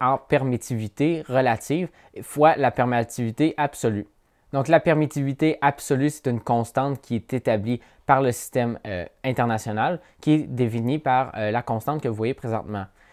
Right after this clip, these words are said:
La permittivité relative, qui va être multipliée par la permittivité absolue, va dépendre du matériel choisi. Donc, nécessairement, plusieurs matériaux ont différentes permittivités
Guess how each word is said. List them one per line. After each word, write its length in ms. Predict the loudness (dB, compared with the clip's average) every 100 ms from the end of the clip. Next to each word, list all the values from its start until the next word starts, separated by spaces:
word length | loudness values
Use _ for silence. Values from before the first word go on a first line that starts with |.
| _ _ -2
La 80 |
permittivité 800 | 2 4 2 0 -4 0 4 4
relative, 580 | 4 4 4 4 2 -2
qui 120 | -2
va 60 | -4
être 40 |
multipliée 720 | 0 0 0 -2 -12 -2 -2
par 220 | 2 2 2
la 120 | 0
permittivité 800 | 0 -2 -2 -2 -4 -4 -4 -4
absolue, 560 | -2 -6 -2 -2 0 -4 -8 0
va 140 | 2
dépendre 340 | 4 6 4 4
du 80 |
matériel 460 | 0 -2 0 2 0
choisi. 480 | 0 -6 -4 -6 -10 _ _ _ _ -10
Donc, 140 | -8 0
nécessairement, 500 | 0 0 0 2 0
plusieurs 340 | -2 0 0
matériaux 480 | 0 0 0 2 0
ont 140 | 0
différentes 460 | -4 -4 -2 -2 -4
permittivités 800 | -4 -4 -4 -6 -6 -4 -4